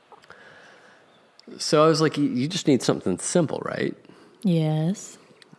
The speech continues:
Speaker 1: I'm like, "I can build that." So I bought the stuff and I built her a desk.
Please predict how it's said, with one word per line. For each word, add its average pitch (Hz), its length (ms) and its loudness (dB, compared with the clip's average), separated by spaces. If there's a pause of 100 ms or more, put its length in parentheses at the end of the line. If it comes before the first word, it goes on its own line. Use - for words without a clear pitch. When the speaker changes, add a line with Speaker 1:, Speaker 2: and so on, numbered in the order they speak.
(140)
Speaker 1:
I'm 139 60 -4
like, 147 160 -4
"I 220 40 0
can 131 180 0 (120)
build 90 280 -2
that." - 340 -10 (2750)
So - 200 0
I 135 40 0
bought 143 260 2
the - 80 -4
stuff - 500 -4 (1080)
and 127 140 4
I 120 80 2
built 101 240 -2
her 95 100 -4
a 82 80 -6
desk. - 460 -12